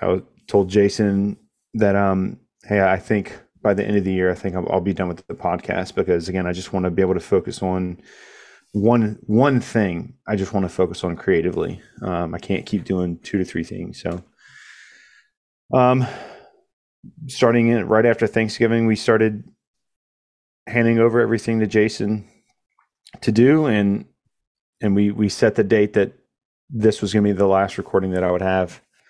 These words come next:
um, for the podcast. And it's been a blast. I, I, I really appreciate all the, um,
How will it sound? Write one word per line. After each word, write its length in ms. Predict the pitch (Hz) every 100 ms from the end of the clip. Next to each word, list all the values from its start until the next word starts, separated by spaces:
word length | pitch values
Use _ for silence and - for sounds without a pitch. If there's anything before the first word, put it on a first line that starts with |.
| _ - - _ -
um, 440 | 92 90 87 87 85 _ _ _
for 80 | -
the 100 | 101
podcast. 720 | - 98 92 98 95 98 -
And 240 | 87 87 - _ - - _ -
it's 140 | 107
been 140 | 123
a 40 | 110
blast. 360 | 104 104 113 113
I, 240 | 101 98
I, 40 | 104 -
I 400 | 101 101 98 - -
really 300 | 127 113 110
appreciate 500 | 104 117 101 117 107
all 180 | 101 104
the, 460 | 101 98 95 95 - _ _ _
um, 520 | 107 95 50 55 53